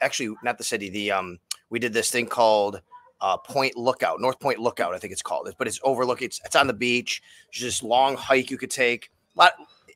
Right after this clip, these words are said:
imagine it's a, it's a Pacific Ocean, right? So it's the same thing you'd see in California, Oregon, where you go on these long hikes right down the ocean. I'm sure you've seen it in, you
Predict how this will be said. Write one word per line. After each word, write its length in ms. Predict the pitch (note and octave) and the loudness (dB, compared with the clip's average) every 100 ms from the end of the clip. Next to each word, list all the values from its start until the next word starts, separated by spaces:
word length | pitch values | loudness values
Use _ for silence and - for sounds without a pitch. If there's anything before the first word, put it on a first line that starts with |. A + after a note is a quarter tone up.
| - | -4
imagine 480 | D3 D3 E3+ D#3 C#3 | 4 6 6 4 0
it's 260 | B2 C#3+ D#3 | 0 -2 -4
a, 140 | C#3 - | -6 -8
it's 160 | E3+ F#3+ | -4 -2
a 40 | |
Pacific 380 | F#3 F#3 D#3+ D#3+ | 0 0 2 4
Ocean, 320 | F#3+ - G2+ | 4 2 0
right? 200 | A#2+ E3 | 0 0
So 340 | - C3 B2 - _ | 4 4 4 -4 _
it's 80 | - | -2
the 60 | |
same 200 | D#3+ F3+ | 2 4
thing 120 | D#3+ D3 | 2 -2
you'd 120 | A2+ | -2
see 140 | C#3 | -2
in 60 | A#2 | 0
California, 580 | B2 A2+ G2+ A#2+ A#2 G#2+ | 2 0 0 -2 -2 -2
Oregon, 360 | A2 A2 A2+ | -2 -2 -4
where 60 | G#2+ | -4
you 60 | |
go 80 | G#2 | -2
on 100 | A2+ | -2
these 160 | G#2+ A2 | -2 0
long 200 | A2+ A#2+ | 0 2
hikes 360 | A2 A#2 - | 0 0 -2
right 120 | A2 A2 | -6 -2
down 180 | A#2 A#2 | 0 0
the 120 | G#2+ | -2
ocean. 380 | A2 - A2 A2 _ _ | -2 -2 -4 -6 _ _
I'm 100 | A2+ | -12
sure 160 | - B2+ | -4 -4
you've 100 | A2+ | -2
seen 180 | B2+ A2+ | -2 -2
it 140 | A2 | -2
in, 140 | A2+ | -4
you 80 | G#2+ | -6